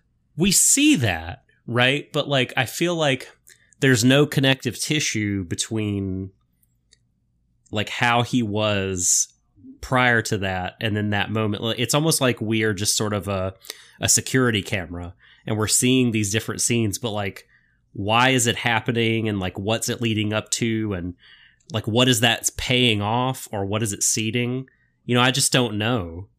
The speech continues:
I mean, it's interesting, but I just feel like it's too kind of isolated of a moment and I don't know what it's in service of.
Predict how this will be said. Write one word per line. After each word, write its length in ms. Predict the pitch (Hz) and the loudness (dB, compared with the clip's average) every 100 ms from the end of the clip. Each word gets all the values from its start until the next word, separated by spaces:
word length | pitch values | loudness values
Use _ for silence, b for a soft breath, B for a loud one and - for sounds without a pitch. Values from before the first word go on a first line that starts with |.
| _ _ - | _ _ 0
I 40 | |
mean, 120 | 120 | 2
it's 120 | 117 | 4
interesting, 800 | 139 156 - 123 - 104 92 90 | 2 2 2 0 -2 -4 -4 -4
but 180 | 85 101 | -6 -4
I 100 | 107 | -4
just 220 | 104 110 - | -2 -4 -2
feel 180 | 113 | -2
like 220 | 101 98 98 | -2 -2 -4
it's 220 | - - | -4 -4
too 520 | - 123 113 110 107 | -2 0 0 -2 -4
kind 200 | - 113 | -2 -2
of 100 | 107 | -2
isolated 560 | 107 107 - 113 110 98 | -2 0 0 0 0 -2
of 120 | 92 | -4
a 60 | |
moment 400 | 92 117 107 85 | -2 0 -2 -4
and 80 | 92 | -6
I 60 | 98 | -6
don't 180 | 104 107 | -4 -4
know 100 | 101 | -4
what 160 | 104 | -4
it's 140 | 95 - | -4 -4
in 80 | |
service 420 | 92 107 90 87 - | -4 -4 -6 -8 -8
of. 300 | 85 87 | -12 -20